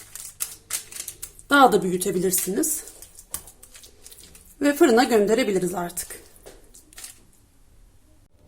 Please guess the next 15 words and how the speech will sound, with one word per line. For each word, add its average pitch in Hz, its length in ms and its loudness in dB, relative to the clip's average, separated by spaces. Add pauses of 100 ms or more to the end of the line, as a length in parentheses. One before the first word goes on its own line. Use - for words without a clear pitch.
(1000)
Tabanımızı 285 760 2
pişirdik. 233 680 -4
Yani 214 240 2
biraz 247 260 4
daha 226 140 2
pişmeye 240 300 -2
ihtiyacı 233 440 -2
var 240 100 0
ama 269 280 2
üzerindeki 233 460 -2
malzemelerle 220 680 2
tekrar 202 440 -2
fırına 202 240 0
atacağım 180 420 -2
için 285 320 0